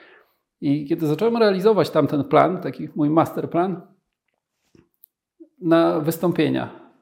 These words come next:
na takie wykłady przychodziło po dwieście, trzysta osób, które były zainteresowane posłuchaniem, co mam do powiedzenia o negocjacjach w biznesie. I to były płatne bilety, to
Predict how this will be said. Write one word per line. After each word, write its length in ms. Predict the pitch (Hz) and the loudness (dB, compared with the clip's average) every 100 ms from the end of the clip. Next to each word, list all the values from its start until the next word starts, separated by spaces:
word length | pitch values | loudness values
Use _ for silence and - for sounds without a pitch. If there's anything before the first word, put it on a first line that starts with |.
| _ _ _ - | _ _ _ -10
na 140 | 156 147 | -6 -4
takie 200 | 147 139 | -6 -6
wykłady 560 | 143 170 185 165 170 - - | -6 -2 0 0 -2 -6 -18
przychodziło 420 | - 165 160 147 | -6 -4 0 -2
po 120 | - | -2
dwieście, 520 | 147 185 165 - 160 | -4 0 0 -2 -6
trzysta 520 | 151 - 180 180 170 | -6 -4 -6 -4 -2
osób, 540 | 160 151 190 190 - _ _ _ _ _ | 0 0 -4 -8 -12 _ _ _ _ _
które 240 | - 170 | -4 -2
były 160 | 175 190 | 0 0
zainteresowane 800 | 196 196 190 185 180 165 180 180 | 0 -2 -4 -4 -4 -4 -4 -4
posłuchaniem, 540 | 185 170 160 180 175 | -6 -8 -6 -4 -4
co 120 | 175 | -4
mam 260 | 180 196 180 | -4 -4 -4
do 80 | 175 | -6
powiedzenia 440 | 180 160 180 180 | -2 -2 -2 0
o 40 | 165 | 2
negocjacjach 560 | 165 156 170 160 165 | 2 0 -4 -4 -4
w 40 | 143 | -4
biznesie. 480 | 147 135 123 127 - - - - _ | -4 -4 -6 -10 -20 -20 -20 -20 _
I 200 | 147 165 | -8 -6
to 80 | 175 | -4
były 200 | 196 196 | -2 -2
płatne 320 | 175 165 170 | 0 -2 0
bilety, 600 | 156 165 160 160 156 147 147 | 0 0 0 -4 -8 -8 -8
to 140 | 156 | -10